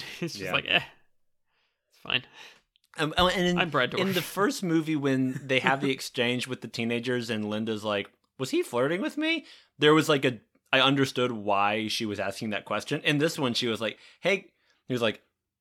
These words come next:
Speaker 2: Brad Dourif's like, "Hey, girls, you wanna need a ride? All right, come on in, my daughter." And then they drive off, and she's like, <laughs> "Was he flirting with me?"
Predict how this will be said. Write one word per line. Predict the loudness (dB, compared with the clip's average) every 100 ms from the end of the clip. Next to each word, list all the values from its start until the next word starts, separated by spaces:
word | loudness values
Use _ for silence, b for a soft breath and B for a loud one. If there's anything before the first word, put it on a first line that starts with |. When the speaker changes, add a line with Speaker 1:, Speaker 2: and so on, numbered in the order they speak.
| 2
Speaker 2:
Brad | 4
Dourif's | 4 0
like, | -4 -6 _ _ _ -2
"Hey, | 0
girls, | 4 4 4 -2
you | -4
wanna | -2
need | 0 2
a |
ride? | 4 4 2 -2 _ 0
All | 2
right, | 2 0 -6
come | -2 2
on | 2
in, | 2
my | 2 2
daughter." | 4 4 4 0 _ _
And | -4 0
then |
they | 2
drive | 4 4 6
off, | 2
and | 0
she's | 0 4
like, | 4 6
<laughs> | 8
"Was | 12 10 8
he | 0 0
flirting | -2 2 2 2 4 2 4
with | 0
me?" | -2 -2